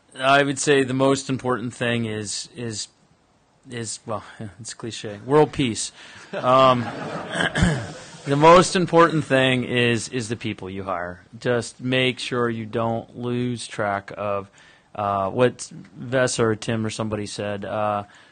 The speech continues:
um, just each person that you add into that organization while it, they may be small relative to the size you're growing to, they have the ability to either make you successful or start to hurt you. And so each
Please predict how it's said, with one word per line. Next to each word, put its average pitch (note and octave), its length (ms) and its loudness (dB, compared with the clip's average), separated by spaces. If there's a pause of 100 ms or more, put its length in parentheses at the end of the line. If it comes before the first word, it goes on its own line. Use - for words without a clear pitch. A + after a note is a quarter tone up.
(220)
um, G#2 400 -4 (140)
just C#3+ 480 2
each E3 320 -6
person C3+ 400 0
that B2 60 -6
you B2+ 180 -4
add A2 240 0
into A2+ 220 -6
that G#2+ 140 -2
organization G#2+ 1000 -6 (400)
while A#2 320 4
it, A#2 180 -4
they B2+ 140 2
may C3+ 220 2
be B2 240 -2
small B2 600 6
relative A#2 520 2
to A#2 100 -6
the G#2+ 80 -8
size A2 320 0
you're G#2+ 100 -6
growing A2 360 -4
to, G2+ 320 -6 (280)
they A2+ 100 -2
have C3+ 320 6
the B2+ 140 0
ability A#2 480 0
to A2 180 -6
either A2 380 -4 (220)
make A#2 240 -2
you B2+ 80 -2
successful A2+ 880 -2 (300)
or A2+ 100 -6
start A2+ 300 0
to G#2 100 -8
hurt G#2 320 -4
you. G#2+ 200 -12 (440)
And G#2+ 440 -2
so A2 460 -2
each C#3 480 -2